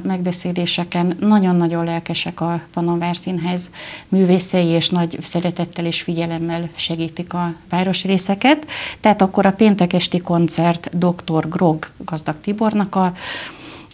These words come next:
közreműködésével, és szombaton pedig szintén egy, ö, koncerttel zárjuk a napot, a Vadfruttik zenekar lesz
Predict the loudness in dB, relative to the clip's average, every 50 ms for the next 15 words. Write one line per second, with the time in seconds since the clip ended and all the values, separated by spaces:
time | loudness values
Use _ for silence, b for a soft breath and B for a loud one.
0 | -20 -20 -20 -20 -20 -20 -14 -12 -12 -12 -10 0 2 4 4 6 6 6 8 8
1 | 6 6 4 6 6 6 6 4 4 4 4 6 6 6 8 8 8 6 4 B
2 | B B B B B B 2 4 6 6 6 4 2 0 -2 0 2 2 4 4
3 | 2 2 0 0 0 0 0 2 0 2 2 0 0 -2 -6 -6 -2 2 2 2
4 | 2 2 0 0 2 2 0 0 0 0 0 0 0 0 2 2 4 4 2 0
5 | -2 -4 -10 -6 0 2 4 4 6 6 4 4 4 4 4 2 2 4 4 2
6 | 4 4 2 0 0 2 2 2 2 2 2 0 0 -2 -4 -10 -8 -6 -4 -4
7 | -2 -2 -4 -2 -2 -4 -4 -4 -4 -6 -6 -6 -4 -4 -6 -6 -4 -4 -4 -2
8 | -2 -4 -4 -4 -6 -6 -6 B B B B B B B B -4 -2 -2 -2 -4
9 | -6 -8 -8 -8 -10 -14